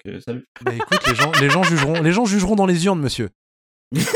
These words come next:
Speaker 3: de toute façon, on a quasiment terminé, là, il reste encore une news, euh, donc, euh, tu peux,
Speaker 2: Ouais.
Speaker 3: euh, va-t'en en paix, A T H.
Speaker 2: Ouais, c'est vrai.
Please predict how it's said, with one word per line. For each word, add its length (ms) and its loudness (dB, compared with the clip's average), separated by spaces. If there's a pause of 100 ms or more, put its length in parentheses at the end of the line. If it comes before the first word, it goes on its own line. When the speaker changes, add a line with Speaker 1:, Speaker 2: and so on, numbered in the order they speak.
(300)
Speaker 3:
de 60 -4
toute 80 -2
façon, 160 -4
on 40 4
a 60 0
quasiment 440 0
terminé, 500 0
là, 140 -2
il 60 -4
reste 160 -4
encore 260 -4
une 120 -4
news, 240 -2
euh, 180 -4
donc, 240 -6
euh, 440 -2
tu 160 -2
peux, 120 0
Speaker 2:
Ouais. 80 0
Speaker 3:
euh, 280 0
va-t'en 380 -4
en 100 -6
paix, 220 -4
A 100 -4 (160)
T 120 -6
H. 60 -6 (160)
Speaker 2:
Ouais, 60 2
c'est 180 -2
vrai. 180 -4